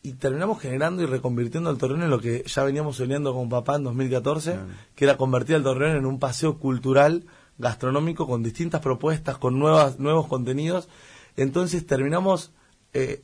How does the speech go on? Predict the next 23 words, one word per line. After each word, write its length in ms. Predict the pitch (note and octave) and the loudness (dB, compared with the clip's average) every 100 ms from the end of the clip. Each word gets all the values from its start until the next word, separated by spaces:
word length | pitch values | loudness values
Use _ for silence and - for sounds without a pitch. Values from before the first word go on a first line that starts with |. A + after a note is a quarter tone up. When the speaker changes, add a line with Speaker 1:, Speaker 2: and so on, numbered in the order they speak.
| A#2 | -10
Speaker 1:
saciando 600 | - A2 - F3+ E3 C3 | -8 -6 2 4 4 2
un 100 | A#2 | 0
poco 220 | C#3 C3+ | 2 2
estas 180 | C3+ B2+ | 0 0
ganas 240 | C3+ D3 | 2 2
de 60 | C3 | 2
hacer 260 | A#2 C#3+ C3+ | 2 4 4
otras 260 | C#3+ C3 | 2 0
cosas, 480 | - D3+ D3 B2+ A#2 | 4 8 8 6 0
de, 120 | A#2 | -2
de 60 | A#2 | -2
Speaker 2:
Claro. 160 | B2 A#2 | -2 2
Speaker 1:
traer 140 | C#3+ | 4
unos 220 | D#3+ D3 | 4 2
nuevos 240 | D3 D#3+ D#3 | 2 0 0
proyectos 560 | C3+ D#3+ E3 F#3+ F#3 - - - - | -2 -2 0 0 -2 -6 -20 -20 -10
dentro 280 | - G3 G3 | 4 6 6
de 60 | F#3+ | 4
Speaker 2:
En 60 | |
el 0 | - | 4
Speaker 1:
este 80 | |
Speaker 2:
mismo 80 | |
Speaker 1:
mismo 0 | F#3+ | 4